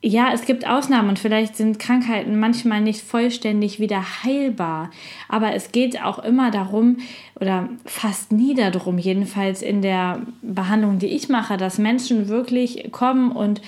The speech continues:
ähm, das Ziel haben, meine Krankheit soll komplett weg sein. Das wäre natürlich wunderschön, aber es geht ganz häufig auch darum, ich möchte mehr Lebensqualität, ich möchte mein Hobby wieder ausüben, ich möchte wieder beweglicher sein.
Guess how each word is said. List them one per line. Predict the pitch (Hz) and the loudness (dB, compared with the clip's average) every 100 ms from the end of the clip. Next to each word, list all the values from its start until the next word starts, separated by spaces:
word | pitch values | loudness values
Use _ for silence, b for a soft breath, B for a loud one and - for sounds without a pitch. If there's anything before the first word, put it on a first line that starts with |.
| B B B B | B B B B
ähm, | - 202 202 196 196 190 - - - | -4 0 0 0 -2 -6 -14 -16 -4
das | 196 - | -4 -2
Ziel | - 269 285 | 0 2 4
haben, | 240 214 214 | 4 4 2
meine | 202 202 | 2 2
Krankheit | 196 - 233 277 269 233 196 | -2 0 2 2 2 0 0
soll | - 220 | 0 0
komplett | 233 214 208 190 - - 233 254 269 269 - _ | 0 0 0 0 -4 0 2 2 0 -6 -16 _
weg | 175 165 175 196 220 - | -10 -6 -4 -4 -6 -10
sein. | - - - - - B B B | -10 -10 -8 -10 -10 B B B
Das | 202 196 | -4 2
wäre | 240 | 4
natürlich | 233 226 226 208 | 4 2 -2 0
wunderschön, | 214 247 226 - - 226 165 - B B B | 2 4 2 0 -2 -2 -2 -6 B B B
aber | 202 208 | -2 -2
es | 208 - | -2 -2
geht | 226 226 | -2 2
ganz | 240 254 247 | 2 2 2
häufig | 233 240 - | 0 0 -4
auch | 214 | -4
darum, | 220 220 | -2 -2
ich | 233 - | -2 0
möchte | 240 240 | 0 2
mehr | 233 226 | 0 2
Lebensqualität, | 233 240 254 214 190 - 160 160 - 180 | 2 2 2 -2 -4 -8 -6 -8 -6 -6
ich | 190 | -2
möchte | 220 220 226 | 0 0 0
mein | 226 220 202 202 | 2 2 0 0
Hobby | 240 214 | 2 2
wieder | 185 180 170 | 2 -2 -4
ausüben, | 170 180 185 185 | -6 -6 -6 -4
ich | 190 | 0
möchte | 220 233 233 226 | 2 2 0 -2
wieder | 220 214 | 0 0
beweglicher | 214 220 208 240 262 247 196 180 165 | 0 -2 0 0 0 -2 -4 -2 -4
sein. | 170 156 160 | -4 -4 -6